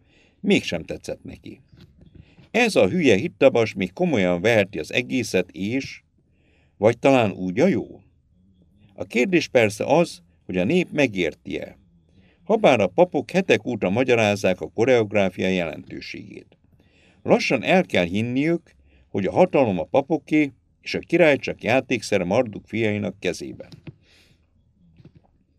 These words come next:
Amikor a kíséret megérkezett, elégedetten pislantott végig rajtuk. Négyen papok voltak,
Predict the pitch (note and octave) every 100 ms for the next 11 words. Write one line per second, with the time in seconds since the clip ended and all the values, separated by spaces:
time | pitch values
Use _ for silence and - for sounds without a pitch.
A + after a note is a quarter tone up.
0 | - F#3+ A3+ - F2 - C#3 B2+ F2+ E2
1 | G#2 C3 C#3+ A2+ A#2 A2+ A2+ - _ _
2 | _ - F#3 E3 C#3+ B2+ G#2 F2+ E2+ B2
3 | - G#2 F#2 E2 G#2+ G#2+ F#2 F2 D2 -
4 | F2+ _ _ _ _ _ _ _ _ _
5 | F#2+ G#3 G#3+ D#3+ G#2 - G2 A#2 G#2+ B2
6 | C#3 C3+ C#3+ D3 _